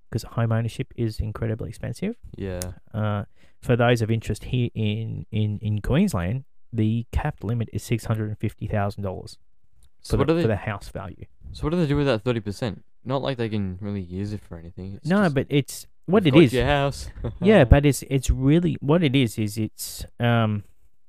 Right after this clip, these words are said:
Speaker 1: like, it locks it up in property, right? It's like banks. Banks, banks don't care about money. Banks care about assets. The government's the same, right? So if they give out, like, a billion dollars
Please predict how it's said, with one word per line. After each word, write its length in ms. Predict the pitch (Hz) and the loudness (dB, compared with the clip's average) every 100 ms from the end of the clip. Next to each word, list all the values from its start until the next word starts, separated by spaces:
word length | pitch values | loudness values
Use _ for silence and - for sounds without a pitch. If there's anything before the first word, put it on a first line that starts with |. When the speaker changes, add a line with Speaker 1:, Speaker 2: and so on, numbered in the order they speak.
| - - | -20 -10
Speaker 1:
like, 240 | 120 127 - | -2 0 2
it 80 | 147 | 2
locks 260 | 170 - | 0 2
it 80 | 185 | 2
up 160 | 180 131 | 4 4
in 80 | |
property, 400 | - 123 - - | 6 4 4 -2
right? 300 | 107 107 123 - | -4 -4 -6 -6
It's 360 | 135 143 139 - | -4 -2 -2 0
like 280 | 180 113 113 | 0 2 6
banks. 340 | 131 104 - | 6 4 -8
Banks, 460 | - 151 165 - - - - - - - - - - | -6 -6 -6 -14 -20 -20 -20 -20 -20 -20 -20 -4 2
banks 240 | 139 175 | 2 2
don't 180 | - 185 | -2 0
care 160 | - 135 | 2 2
about 180 | 127 - | 2 -2
money. 500 | 98 95 107 117 127 - | -4 -2 -2 -4 -8 -6
Banks 260 | 107 - - | -6 -6 -6
care 180 | 117 | -2
about 260 | 107 104 101 | -2 -2 -6
assets. 600 | 95 95 - 92 - - - - | -8 -10 -10 -12 -14 -20 -20 -12
The 140 | 110 104 | -8 -4
government's 600 | 123 151 170 120 - - | -2 -2 -4 -6 -8 -12
the 140 | - | -8
same, 480 | - 110 95 - 64 - - - - - - - | -4 -4 -4 -8 -20 -20 -20 -20 -20 -20 -20 -6
right? 300 | - 113 113 | 0 0 0
So 140 | 113 117 | -2 -2
if 80 | - | -2
they 180 | 165 | -2
give 260 | 185 147 123 | 0 0 0
out, 300 | 117 117 104 - - - - - - - - - | 0 0 -2 -10 -20 -18 -18 -18 -20 -20 -16 -4
like, 300 | 107 117 - | -2 -2 -4
a 60 | 113 | -4
billion 460 | 113 110 120 117 | 2 2 2 -2
dollars 580 | 107 101 92 185 - - | -2 -6 -6 -10 -14 -18